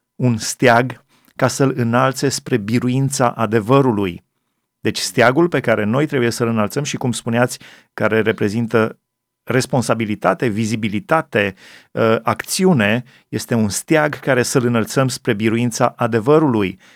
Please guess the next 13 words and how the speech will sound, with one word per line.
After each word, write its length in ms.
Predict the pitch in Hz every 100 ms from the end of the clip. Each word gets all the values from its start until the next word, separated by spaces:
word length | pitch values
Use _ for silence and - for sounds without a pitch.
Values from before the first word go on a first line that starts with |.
| _ _
împotriva 580 | - 110 117 123 175 170
minciunii, 600 | 165 - 160 156 147 139
împotriva, 720 | 120 113 107 151 151 143 139 - _
uh, 120 | - 123 127 123 127 127 131
uh, 220 | 123 117 113 117 117 113 107 - 135
de-, 500 | - 120 113 131 -
împotriva 640 | - 117 117 127 139 139 131
dizolvării 680 | 139 127 151 139 170 135
acestei 400 | 104 - 120 120
lumi 260 | 113 127 139 139 - _
în 200 | - 110
mocirla 540 | 113 117 - 147 120 107
păcatului, 680 | 117 107 131 127 113 104